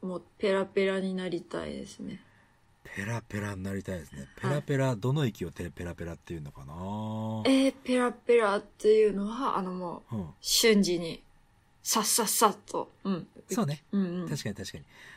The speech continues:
Speaker 2: はい。えー、まだまだです。言ってみましょう。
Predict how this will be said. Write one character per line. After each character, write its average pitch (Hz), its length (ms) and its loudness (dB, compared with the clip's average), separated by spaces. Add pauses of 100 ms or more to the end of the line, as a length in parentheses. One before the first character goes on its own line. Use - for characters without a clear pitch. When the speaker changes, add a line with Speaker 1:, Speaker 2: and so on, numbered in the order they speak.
(260)
Speaker 2:
は 156 200 4
い。 - 80 0 (280)
え 131 260 0
ー、 120 40 -6
ま 131 240 4
だ 165 140 6
ま 151 120 6
だ 120 140 4
で 73 120 -10
す。 - 160 -16
言 85 80 -12
っ - 40 -16
て 82 80 -10
み 71 80 -10
ま 67 80 -14
し - 80 -16
ょ - 40 -20
う。 - 20 -20